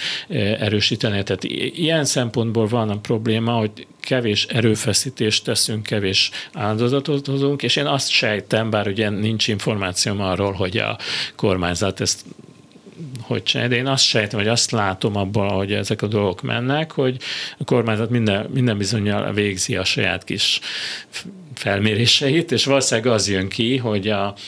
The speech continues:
még mindig a társadalomban mondjuk, hát igen, az emberek, ugye, szülők is sokszor inkább azt választják, hogy, hogy nem tudom én, a,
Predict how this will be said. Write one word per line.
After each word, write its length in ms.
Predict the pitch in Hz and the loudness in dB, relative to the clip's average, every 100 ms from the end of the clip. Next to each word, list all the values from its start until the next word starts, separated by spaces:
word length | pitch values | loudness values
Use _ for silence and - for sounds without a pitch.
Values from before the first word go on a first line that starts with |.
| - - - - - - 131 | -14 -16 -18 -20 -20 -10 -4
még 220 | 101 101 | 0 2
mindig 480 | 127 139 113 113 113 | 2 2 2 2 0
a 80 | 104 | 0
társadalomban 800 | 113 107 120 107 107 107 107 104 | 0 0 0 0 0 0 0 0
mondjuk, 560 | 104 98 104 101 - - - - - - - - - - - | 0 -2 -4 -6 -12 -18 -20 -20 -20 -20 -20 -20 -20 -20 -20
hát 260 | - 143 | -12 -10
igen, 220 | - 107 110 | -6 -4 -2
az 80 | |
emberek, 460 | 147 127 120 120 - - - 160 | 0 2 4 2 -2 -16 -6 0
ugye, 220 | 123 123 | 0 0
szülők 420 | - - 110 113 135 | 0 2 4 2 2
is 180 | - - - | 0 -2 -6
sokszor 440 | - - 117 - 127 | -4 -2 0 0 0
inkább 340 | 113 107 98 | 0 0 0
azt 200 | 92 - | -2 -2
választják, 640 | 107 90 87 - 92 92 | -2 -2 -4 -4 -6 -4
hogy, 380 | - 95 92 - - - - - | -2 -2 -2 -14 -14 -14 -16 -16
hogy 400 | 139 113 107 - 113 | -8 -4 -4 -6 -8
nem 160 | 95 | -8
tudom 320 | 92 98 95 | -8 -6 -2
én, 200 | 98 92 | -2 -2
a, 300 | 92 92 92 | -2 -2 -4